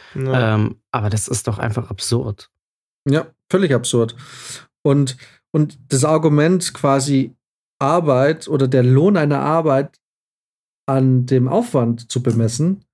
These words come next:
Speaker 3: hinkt sowieso. Weil,
Speaker 1: Mhm.
Speaker 3: Entschuldigung, ich hab auch schon achtzig-Stunden-Wochen gehabt oder siebzig Stunden, bin kaum hinterhergekommen, war nur am Telefon, musste mich um tausend
Speaker 1: Ja.
Speaker 3: Sachen kümmern. Und ich hab keine fünfundvierzigtausend Euro jeden Monat netto bekommen.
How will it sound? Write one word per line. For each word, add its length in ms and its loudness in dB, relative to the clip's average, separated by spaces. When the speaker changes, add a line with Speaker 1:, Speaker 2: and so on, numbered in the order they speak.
Speaker 3:
hinkt 220 2
sowieso. 720 2
Weil, 580 2
Speaker 1:
Mhm. 440 0
Speaker 3:
Entschuldigung, 580 2
ich 180 0
hab 120 2
auch 240 0
schon 300 0
achtzig-Stunden-Wochen 1080 -2
gehabt 380 -2
oder 220 2
siebzig 380 -2
Stunden, 440 0
bin 140 0
kaum 260 0
hinterhergekommen, 880 0
war 120 2
nur 240 4
am 140 0
Telefon, 680 2
musste 320 0
mich 140 0
um 100 2
tausend 260 2
Speaker 1:
Ja. 60 2
Speaker 3:
Sachen 100 2
kümmern. 200 2
Und 80 2
ich 120 -2
hab 140 -2
keine 260 2
fünfundvierzigtausend 880 0
Euro 260 2
jeden 200 2
Monat 300 2
netto 220 0
bekommen. 480 0